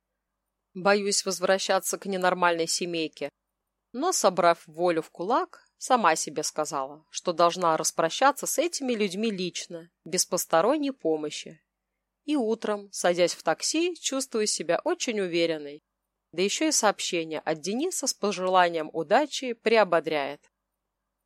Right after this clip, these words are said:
Стоило машине подъехать к подъезду, как глубоко выдыхаю и выхожу.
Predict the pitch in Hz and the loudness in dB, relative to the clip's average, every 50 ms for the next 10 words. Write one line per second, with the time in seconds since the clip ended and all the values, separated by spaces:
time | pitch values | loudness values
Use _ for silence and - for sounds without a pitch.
0 | _ _ _ _ - - - - 294 320 339 320 285 240 208 202 196 - - 202 | _ _ _ _ -14 -10 -2 2 4 4 4 4 2 2 2 2 0 0 -2 -4
1 | 180 165 - 170 160 156 165 160 - 170 - _ - 165 156 147 180 220 302 359 | -4 -2 0 0 0 0 0 -4 -4 -6 -12 _ -2 -2 -2 -2 -2 -4 -2 -4
2 | 320 - - 277 285 285 277 _ _ _ _ _ _ _ _ - - 175 160 151 | -4 -4 -4 -4 -4 -6 -8 _ _ _ _ _ _ _ _ -2 -2 -2 0 0
3 | 170 170 160 165 180 175 - 190 170 147 160 151 139 160 - - 262 277 311 302 | -2 -2 2 2 2 2 2 0 -2 -2 -2 -4 -4 -6 -2 4 4 4 4 4
4 | 294 294 294 269 277 - 208 226 202 196 196 - - 156 156 147 156 143 139 - | -2 -8 -14 -16 -12 -6 -4 -4 -2 -4 -4 -2 0 -2 -2 -2 -4 -10 -10 -12